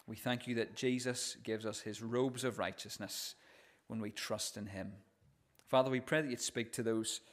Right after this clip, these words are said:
who haven't yet trusted in Jesus. We ask that you might turn them around, help them to repent and to trust in Jesus for the first time. But help them to, to clearly hear that invitation this morning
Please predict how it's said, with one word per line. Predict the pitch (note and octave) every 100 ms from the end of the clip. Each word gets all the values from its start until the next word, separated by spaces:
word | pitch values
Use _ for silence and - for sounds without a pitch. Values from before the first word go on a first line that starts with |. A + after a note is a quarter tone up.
| - - -
who | B2
haven't | C#3 C3+
yet | B2+ B2
trusted | - D#3 - D#3
in | D3+
Jesus. | D3 C#3 C#3+ C#3+ - - - _ _ _ _ _ -
We | A#2 B2+
ask | B2+ A#2+
that | B2+ B2
you | B2
might | A#2 A2+ - - - _ -
turn | - D3
them | E3 D#3+
around, | C#3+ C3+ C#3 D3 - - _ _ _
help | - B2+
them | C#3 C3
to | C3+
repent | C3+ C3+ - A2+ G#2+
and | G#2+ G#2+ - _
to | -
trust | - - D3 -
in | D3 C3+
Jesus | A2 G#2 G2+
for | - A2
the |
first | G#2 - G2 -
time. | G#2 F2+ F#2+ A2 _ _ _ _ _ _ _ - -
But | A#2
help | D3 D#3+
them | D3+ D3
to, | A#2+ - - - _
to | -
clearly | - - C#3+ D3 D3+ C#3
hear | C3+ A#2+
that | G#2+
invitation | G#2+ G#2 G#2 G#2 G2+ - G2+
this | - -
morning | G2+ F#2